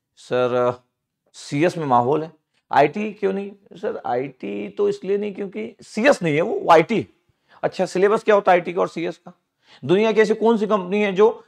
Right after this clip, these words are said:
आ, सीएस को अलाउ करती है और आईटी को अलाउ नहीं करती? "सर, पता नहीं सर।" लोगों को कुछ नहीं पता, अवेयरनेस नाम की चीज ही नहीं है। "सर, आईटी नहीं चाहिए।" "क्यों नहीं चाहिए?" "पता नहीं सर, क्यों नहीं चाहिए सर, सीएस अच्छा लगता है।" चार लोग मेरे को बोले, मेरे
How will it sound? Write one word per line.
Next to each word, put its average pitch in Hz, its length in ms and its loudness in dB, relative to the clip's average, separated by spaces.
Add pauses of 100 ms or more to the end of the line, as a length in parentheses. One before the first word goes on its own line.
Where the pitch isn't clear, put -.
(140)
आ, 147 340 6
सीएस 196 540 0
को 220 120 0
अलाउ 175 320 6
करती 196 220 0
है 196 60 2
और 170 60 4
आईटी 151 240 2
को 165 100 -2
अलाउ 160 220 2
नहीं 160 120 -10
करती? 156 340 -10
"सर, 139 160 -18
पता 113 260 -8
नहीं 165 120 -12
सर।" - 1600 -20
लोगों 160 160 0
को 160 80 -10
कुछ 147 160 -12
नहीं 135 100 -6
पता, 107 220 0
अवेयरनेस 147 360 0
नाम 156 180 -2
की 170 120 -10
चीज 156 240 -6
ही 160 80 -6
नहीं 107 140 -12
है। 90 100 -20 (1300)
"सर, 180 120 -2
आईटी 139 320 0
नहीं 120 120 -8
चाहिए।" 113 180 -14
"क्यों 175 160 -4
नहीं 185 120 -6
चाहिए?" 180 140 -10
"पता 190 200 4
नहीं 202 120 -2
सर, 190 100 -2
क्यों 160 160 -2
नहीं 156 120 -6
चाहिए 156 140 -6
सर, 196 100 -2
सीएस 170 300 0
अच्छा 143 160 -2
लगता 123 220 2
है।" 123 260 0
चार 147 260 4
लोग 147 120 2
मेरे 143 120 -4
को 139 80 -4
बोले, 139 200 -2
मेरे 135 280 -4